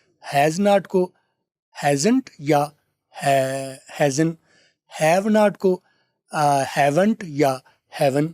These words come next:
had not کو hadn't یا hadn't، رائٹ؟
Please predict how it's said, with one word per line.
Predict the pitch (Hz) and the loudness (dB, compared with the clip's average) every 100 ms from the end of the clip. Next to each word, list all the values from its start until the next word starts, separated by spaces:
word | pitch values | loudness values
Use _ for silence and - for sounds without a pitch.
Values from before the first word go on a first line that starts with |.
| - _ _ - 147 | -12 _ _ -14 -2
had | 165 190 | 0 2
not | 220 214 170 | 2 2 2
کو | 196 185 _ _ _ - | -2 -2 _ _ _ -2
hadn't | 143 147 208 254 - - _ _ _ | 0 2 2 0 -4 -12 _ _ _
یا | 151 139 139 _ _ _ - | -2 -2 -4 _ _ _ -2
hadn't، | 147 143 160 - _ _ _ - | 0 2 -2 -6 _ _ _ -6
رائٹ؟ | 180 - | -6 -8